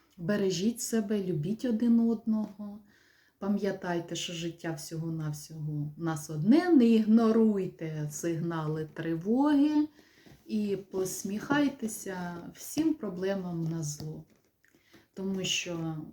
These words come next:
на жаль, якщо ми будемо плакати, то ця проблема нікуди не піде.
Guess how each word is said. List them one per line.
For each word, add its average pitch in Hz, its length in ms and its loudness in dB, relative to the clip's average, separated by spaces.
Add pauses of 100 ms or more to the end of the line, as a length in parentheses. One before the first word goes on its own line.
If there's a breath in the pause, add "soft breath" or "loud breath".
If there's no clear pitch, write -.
на 175 300 -4
жаль, 180 240 -2
якщо 165 300 -4
ми 170 140 -4
будемо 170 400 -8
плакати, 330 760 2 (120)
то 202 160 -4
ця 240 200 -6
проблема 180 920 -4 (100)
нікуди 170 500 -6
не 160 160 -4
піде. 156 440 -16